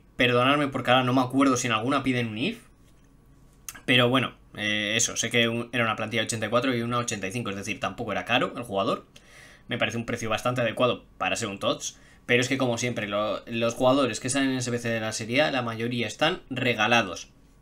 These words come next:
Y este Raspadori no iba a ser, eh, pues, para menos. Jugador que, por cierto, ya tiene un fut-, un, un fu-, un Future Star, una carta Future Star. También tenía una carta de Player of the Month. Y creo que si habéis probado a su Foot Verde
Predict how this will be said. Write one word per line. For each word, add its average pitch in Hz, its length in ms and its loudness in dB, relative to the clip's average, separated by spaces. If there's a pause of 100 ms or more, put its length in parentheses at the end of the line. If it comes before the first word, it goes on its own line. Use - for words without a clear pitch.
(680)
Y 139 100 4
este 135 200 4
Raspadori 131 560 2
no 131 320 0
iba 131 180 4
a 127 60 6
ser, 127 400 0
eh, 101 420 0 (220)
pues, 120 140 -6
para 113 180 0
menos. 151 300 0 (360)
Jugador 156 340 6
que, 254 120 0
por 214 100 2
cierto, 202 240 0
ya 156 140 2
tiene 180 180 0
un 147 60 -2
fut-, 143 360 -2
un, 117 720 -4 (960)
un 147 260 4
fu-, 156 240 -2
un 131 200 -2
Future 135 260 4
Star, 143 240 4
una 139 160 0
carta 123 200 2
Future 120 240 0
Star. 135 260 4
También 135 260 4
tenía 156 240 2
una 143 140 0
carta 131 260 0
de 120 160 4
Player 120 300 0
of 104 80 -4
the 104 80 -4
Month. 151 300 -2 (800)
Y 139 160 4
creo 185 240 6
que 175 120 4
si 156 220 4
habéis 170 200 6
probado 127 480 6
a 120 220 4
su 123 440 2
Foot 170 200 -2
Verde 214 400 2